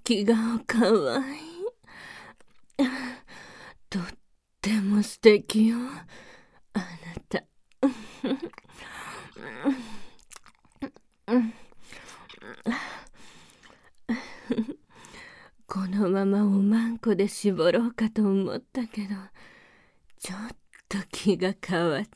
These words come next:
ちゃった。おばさんの愛液でぬるぬる。あら、抜いたからやめると思った？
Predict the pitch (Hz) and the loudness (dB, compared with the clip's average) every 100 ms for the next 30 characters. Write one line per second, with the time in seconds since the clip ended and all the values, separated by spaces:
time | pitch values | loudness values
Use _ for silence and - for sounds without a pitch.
0 | - - 247 233 _ - 254 - - - | -16 -14 -14 -16 _ -10 -8 -8 -16 -20
1 | - - - - - _ - _ - 254 | -20 -20 -20 -20 -20 _ -20 _ -6 -6
2 | - - 226 220 - - - - - - | -8 -4 0 0 -2 -18 -20 -20 -20 -20
3 | - - - _ _ _ - 233 - - | -20 -20 -20 _ _ _ -6 -4 -4 -12
4 | - - - - _ _ _ - - - | -12 -12 -16 -20 _ _ _ -20 -18 -18
5 | - - - 190 175 190 185 - 190 196 | -18 -14 -2 0 0 -2 -2 -4 -2 0
6 | 202 208 202 226 220 208 175 - 190 190 | 2 4 6 6 6 6 2 -2 0 4
7 | 190 190 180 170 85 269 262 262 285 311 | 6 6 6 4 2 -2 -4 -8 -10 -12
8 | _ _ _ _ _ _ _ _ _ _ | _ _ _ _ _ _ _ _ _ _
9 | - 185 208 277 233 190 175 _ _ _ | -2 0 0 -2 -6 -12 -18 _ _ _
10 | _ _ _ _ _ _ _ 180 185 185 | _ _ _ _ _ _ _ 0 4 2
11 | 180 180 170 147 139 175 190 202 208 214 | 2 -2 0 -4 -2 0 4 4 4 2
12 | 185 175 180 185 226 - - | 4 4 4 2 -2 -6 -8